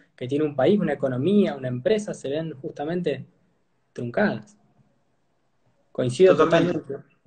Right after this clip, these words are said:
Speaker 1: totalmente. Vamos a intentar responder algunas preguntas que me parecieron interesantes. Hablaban, como estuvimos hablando, de formas de protección.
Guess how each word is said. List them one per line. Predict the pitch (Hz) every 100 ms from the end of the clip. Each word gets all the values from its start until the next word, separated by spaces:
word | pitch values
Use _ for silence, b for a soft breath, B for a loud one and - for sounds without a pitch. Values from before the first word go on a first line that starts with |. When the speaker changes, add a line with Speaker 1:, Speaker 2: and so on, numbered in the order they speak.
| _
Speaker 1:
totalmente. | - 147 165 175 147 139 b b -
Vamos | 269
a |
intentar | 254 233 233
responder | 233 - 196 220
algunas | 208 190 214 208
preguntas | 175 202 214 190
que | 165
me | 151
parecieron | 139 143 131 196 202 185
interesantes. | 151 139 131 127 165 139 127 - _ _
Hablaban, | 254 285 294 277 214 _ _ _
como | 196
estuvimos | 185 220 196
hablando, | 180 175 196 185
de | 156
formas | 127 180 180 170
de | 143
protección. | 131 127 127 127 196 180 160